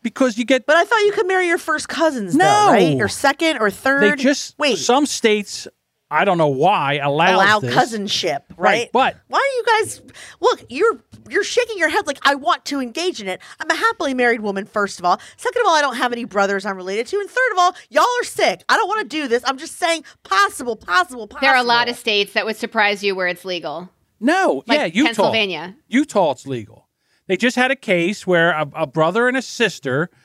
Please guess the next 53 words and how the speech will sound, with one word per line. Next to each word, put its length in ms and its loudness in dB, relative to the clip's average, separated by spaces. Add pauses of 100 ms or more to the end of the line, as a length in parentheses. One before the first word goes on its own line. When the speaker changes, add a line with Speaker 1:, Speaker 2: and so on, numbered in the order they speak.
(280)
Speaker 1:
went 300 0
to 80 0
Utah, 480 0
got 180 0
married, 680 -2
and 180 -2
then 200 0
they 100 0
wanna 200 0
go 160 0
back 260 0
to 80 -2
their 140 0
home 260 -2
state 200 -2
and 80 -6
have 160 0
their 100 -2
marriage 440 0
recognized 640 -2
in 140 -2
their 220 0 (340)
home 200 2
state's 320 -2
like, 180 0
"Get 120 -8
the 80 -4
fuck 300 -2
outta 260 0
here." 320 -6 (280)
Speaker 3:
No, 160 2
I 80 2
think 180 -2
it's 140 -4
more 180 2
common 380 -2
than 140 -2
you 100 -2
think 360 -4
that 140 -6
it 100 -2
is 240 0
okay. 380 -2
I'm 180 2
gonna 160 2
do 140 -2
the 100 -4
research 480 -4
for 140 -4
the 80 -4
next 280 -2
episode. 560 -2
Speaker 1:
Yeah. 320 0